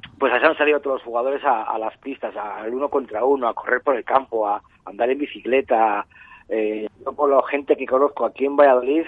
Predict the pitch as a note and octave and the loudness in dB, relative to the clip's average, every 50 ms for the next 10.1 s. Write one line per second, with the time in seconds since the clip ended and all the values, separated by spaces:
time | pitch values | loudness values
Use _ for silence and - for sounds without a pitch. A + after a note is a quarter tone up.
0 | - A2 A2 A#2 A2 G#2 G#2 G2 _ - - - - B2 C3 B2 A2+ A2+ A2 A#2+ | -6 -8 -6 -4 -4 -6 -6 -10 _ -16 -12 -6 -4 -4 -4 -6 -8 -6 0 0
1 | D3 E3+ E3 D#3 C3 A2+ C3 C3+ D#3+ F#3 F3 C#3+ - - A2 G#2 G#2 G2+ G2 F#2+ | 2 2 2 0 0 0 2 2 2 2 0 0 -2 -4 -6 -6 -6 -8 -10 -12
2 | _ - G#2 G2+ G2+ G2+ - - A#2 - - A2+ A2+ A#2+ A#2+ A#2 A2+ A2+ A2+ G#2 | _ -14 -12 -8 -8 -8 -6 -8 -10 -8 -6 -6 -4 -4 -4 -4 -4 -6 -6 -6
3 | - G#2+ - A2+ A2 G#2+ A2+ A2+ A2 - A#2 G#2+ - - - G2+ G#2 A#2 C#3 D#3 | -6 -4 -4 -4 -4 -4 -4 -4 -2 -2 -2 -2 -2 -4 -4 -4 0 4 4 4
4 | - - - - - - - - - - _ - - G2 G2+ A#2 - - B2 B2 | 4 2 -4 -20 -20 -20 -20 -20 -20 -20 _ -20 -12 -6 -4 -4 2 4 6 6
5 | B2 B2 - C3 B2 B2+ B2+ B2 B2 A#2+ A#2 A2 A2 A#2 A#2+ B2 A#2 A2 A#2 A2 | 6 6 6 6 8 8 10 10 8 8 6 2 0 0 2 0 2 0 -2 -4
6 | - A#2+ A#2+ A#2 - - - B2 A#2 A2+ A2+ A#2+ B2+ C3+ C#3+ - - - - - | -4 -6 -8 -8 -10 -8 -4 -2 -2 -2 0 0 0 -2 -2 -4 -8 -14 -16 -14
7 | A2 G#2 - - _ - G#2+ - - - - - - _ _ - A2 A2 A2 A2 | -14 -14 -16 -16 _ -20 -18 -10 -8 -6 -6 -6 -8 _ _ -18 -16 -12 -8 -4
8 | A#2 A#2+ C3 C#3+ D3 C3+ G#2+ A2 A#2+ B2+ B2 G#2 _ _ _ _ _ - G2 A2 | -2 0 0 0 0 -2 0 2 2 2 0 -2 _ _ _ _ _ -18 -12 -8
9 | C3 C#3 D3 B2+ A#2 B2 C3+ C3+ - - - - - C#3+ C3+ - - A2 B2 A#2 | -4 -4 -4 -4 -4 -8 -8 -8 -8 -16 -20 -16 -12 -12 -12 -10 -10 -12 -10 -4
10 | - - | -4 -4